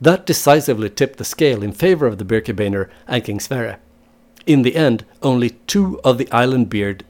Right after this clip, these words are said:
ships managed to escape. Almost all the Island Beards fell that day, including the whole leadership and their pretender.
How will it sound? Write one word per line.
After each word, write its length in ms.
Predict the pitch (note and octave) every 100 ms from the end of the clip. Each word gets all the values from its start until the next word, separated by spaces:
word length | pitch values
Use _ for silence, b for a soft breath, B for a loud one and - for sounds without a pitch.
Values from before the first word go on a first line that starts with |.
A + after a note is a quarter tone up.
| -
ships 480 | - - - - - A2
managed 480 | A2 G#2 G2+ -
to 80 | -
escape. 500 | F#2+ - - G#2 - - b b b b
Almost 480 | D3 C#3+ C3+ - -
all 240 | - E3 F3+
the 160 | C3+
Island 380 | G#2+ G#2+ G#2+ G2+
Beards 340 | G#2+ G2 F#2 -
fell 320 | - B2+ A#2
that 240 | G2 -
day, 260 | A2+ G2 G2+ B B -
including 560 | B2 - C#3 C#3 C3+
the 80 | A2+
whole 240 | A#2 B2
leadership 540 | B2+ A#2+ A#2 - A#2+ - b b -
and 320 | C3 C#3 C#3
their 140 | A2
pretender. 600 | G2 A2 - C3+ B2 G2